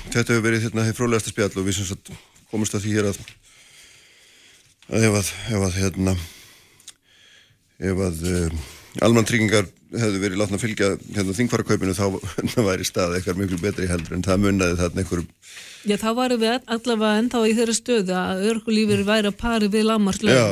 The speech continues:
Speaker 1: já,
Speaker 2: Og það er
Speaker 1: einmitt.
Speaker 2: náttúrulega afskaplega einkennileg staða ef að, að fatlað fólk eða fólk sem veikist eða slasast á lífsleiðinni eða
Speaker 1: Já.
Speaker 2: bara eitt fatlað, að það eigi að búa við aðstæður sem eru, sko, að lifa af tvö hundruð þúsund krónum eða tvö hundruð tuttugu þúsund krónum á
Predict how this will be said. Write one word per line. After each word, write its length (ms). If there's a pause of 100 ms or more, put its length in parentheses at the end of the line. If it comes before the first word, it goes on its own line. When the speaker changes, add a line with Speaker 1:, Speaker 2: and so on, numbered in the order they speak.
(180)
Speaker 1:
já, 180
Speaker 2:
Og 160
það 100
er 120
Speaker 1:
einmitt. 100
Speaker 2:
náttúrulega 300
afskaplega 400
einkennileg 340
staða 320
ef 100
að, 220
að 460
fatlað 420
fólk 160
eða 160
fólk 160
sem 160
veikist 500
eða 140
slasast 420
á 60
lífsleiðinni 560
eða 100
Speaker 1:
Já. 140
Speaker 2:
bara 100
eitt 140
fatlað, 400 (300)
að 200
það 220
eigi 320
að 220
búa 280
við 240
aðstæður 540
sem 160
eru, 240
sko, 300
að 260
lifa 240
af 80
tvö 180
hundruð 300
þúsund 240
krónum 320
eða 160
tvö 160
hundruð 240
tuttugu 220
þúsund 100
krónum 240
á 160